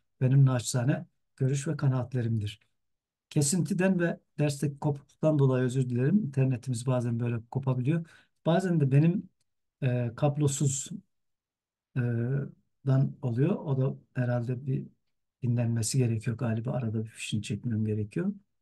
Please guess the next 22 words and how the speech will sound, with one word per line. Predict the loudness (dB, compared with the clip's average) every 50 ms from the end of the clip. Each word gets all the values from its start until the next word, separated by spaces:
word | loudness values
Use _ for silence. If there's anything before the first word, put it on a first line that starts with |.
| _ _ _ _ _ _ _ _ _ _ _ _ _ _ 2
Böyle | 4 4 4 4 2
bir | 0 -2
kesinti | 0 0 0 2 2 0 4 4
yapabiliyor. | 4 4 4 2 0 0 2 4 4 4 2 2 -2 _ _ _ _ _ -2
Ama | 0 0 2 0
biz | -2 -4 -4 -2
bunları | 0 2 2 2 2 2 0 -2 -2
inşallah | -4 -2 0 0 2 2 2 2 0 -2 -8 -12 _ _ _ _ _ _ _ -2
birleştirerek | 2 4 4 4 2 2 0 0 2 2 4 2 0 -2 -2 -2
bir | -4 -2 -2
bütün | -4 -4 0 0
halinde, | 2 2 2 2 0 0 -2 -2 -2 -4 -6 -6 -10 _ _ _ _ _ _ _ _ _ _ _ _ _ -4
e, | -2 -2 -2 -2 -2 -2
dersi | -2 -2 -2 -2 -6 -6 -8 -8 -10 -14 _ _
zat | -6 -4 -4 -4 -2 -2
hallerinize | -2 -2 0 0 0 0 0 -2 0 0 0 0 0 -2 -6 _ _ _ _ _ _ _ _ _ _
izlemeniz | -8 -4 -2 0 0 0 0 -2 -2 -2 -4
üzerine | -4 -4 -2 0 2 2 2 0 -2 -8 _ _ _ _ _ _ _ _ _ _ _ _ _
kanalımızda | -4 -2 0 0 0 0 -2 -2 -2 -2 -2 0 2
arz | 2 0 0 0
edeceğim | -2 -2 -2 -2 0 0 0
efendim. | 0 0 -2 -2 -2 0 -2 -2 -2 -4 -8